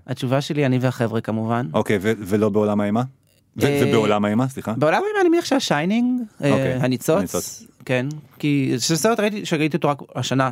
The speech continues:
Speaker 1: לראשונה, לבורותי ובושתי,
Speaker 2: מהמם.
Speaker 1: אה, אבל הוא סרט יפהפה, הוא מרשים, אתה רואה גם את ההשפעה שלו ואת ההדהוד שלו בעוד סרטים, אבל שוב נשים אותו בצד, אני והחבר'ה גדלתי על הספר, על הסרט הזה,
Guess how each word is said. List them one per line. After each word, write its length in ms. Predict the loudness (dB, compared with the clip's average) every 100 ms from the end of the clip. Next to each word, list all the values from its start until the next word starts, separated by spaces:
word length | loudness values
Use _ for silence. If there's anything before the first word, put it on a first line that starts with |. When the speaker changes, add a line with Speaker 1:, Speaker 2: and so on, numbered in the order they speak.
| -4
Speaker 1:
לראשונה, 500 | -4 -4 -2 -2 -2 -6 -10 -4
לבורותי 500 | -2 0 -2 -2 -2
ובושתי, 580 | -2 -2 -4 -6 -4 -2 0
Speaker 2:
מהמם. 240 | 2 2 -2 -4 0
Speaker 1:
אה, 460 | 2 2 2 0
אבל 160 | 0 -4
הוא 80 | -4
סרט 280 | 0 -2 -2 -8
יפהפה, 600 | -8 -8 -10 -2 0 0
הוא 260 | -4 -8 -14 -18 _ _ -20 _ _
מרשים, 420 | -8 -6 0 0
אתה 100 | 2
רואה 120 | 0 0
גם 120 | 0
את 60 |
ההשפעה 360 | -2 0 0 0
שלו 280 | 0 0 0
ואת 160 | 0 -2
ההדהוד 480 | -2 0 2 2
שלו 140 | 2 0
בעוד 180 | 2 0
סרטים, 460 | -2 -2 0 0 -2 -10 -20 -20 -20 _ _ -20 -6
אבל 360 | -2 0 -2 -4
שוב 180 | -6 -4
נשים 200 | 0 0
אותו 140 | 2
בצד, 340 | 0 0 0 -2 -10 _ _
אני 140 | 0
והחבר'ה 340 | 0 2 0 0
גדלתי 320 | 0 0 0
על 80 | -2
הספר, 360 | 0 -2 0
על 160 | -2 0
הסרט 360 | 0 2 0 -2
הזה, 380 | -4 -2 0